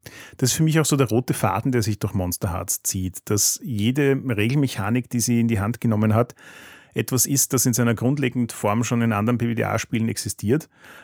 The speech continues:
aber sie so elegant an das System und Setting angepasst hat, das ist, das ist einfach wirklich bewundernswert, wie das geschrieben und, und angepasst ist. Also Monster Hearts für mich eins von diesen P B T A-Spielen, das extrem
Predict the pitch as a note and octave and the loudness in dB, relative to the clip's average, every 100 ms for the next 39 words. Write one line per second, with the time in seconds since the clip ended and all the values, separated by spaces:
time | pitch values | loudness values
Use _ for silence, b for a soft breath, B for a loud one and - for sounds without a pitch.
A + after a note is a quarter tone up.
0 | B A#2+ A2+ B2+ C3 A#2 - B2 - B2+ | B -2 0 0 0 0 2 2 2 2
1 | A#2 F#2+ A#2+ B2+ A#2+ A2 - - - _ | 2 0 0 0 0 0 0 -2 -8 _
2 | - A#2 - A2 B2 - G#2 - B2+ G2 | -4 -2 0 2 2 0 -2 0 -2 -2
3 | A2+ C#3 - F#2+ - - G#2 - - - | -4 -4 -6 -4 -6 -4 -4 -4 -10 -14
4 | _ B B B B - _ _ - A2+ | _ B B B B -20 _ _ -2 0
5 | A#2 - - A#2 G#2+ F#2 - F#2+ D3 - | 0 -2 -4 -8 -4 -2 -2 -2 -2 -2
6 | F#2 C#3 - G2+ A#2+ C3 G2+ G2+ A2 A2 | -2 -2 -2 0 2 2 0 -2 0 0
7 | A2 - G#2+ - G#2 C3 A#2+ A#2+ A2 G#2 | 0 0 -2 0 -2 0 0 0 -2 -2
8 | G#2+ G#2 A#2 - F#2 - F#2+ G2+ G#2+ A#2+ | -4 0 0 0 -2 -2 -2 0 2 0
9 | - G#2+ A2 - A#2 - G2+ B2 B2 A#2 | 2 0 2 0 0 0 -2 -2 0 0
10 | A2+ G#2+ A2+ A2 F2+ G#2 - A#2 A2+ A2 | 0 -2 -2 -2 0 -2 0 0 2 2
11 | - B B B B B B2 - - - | 0 B B B B B -4 -4 -2 0
12 | A#2 B2+ D3+ | 2 2 2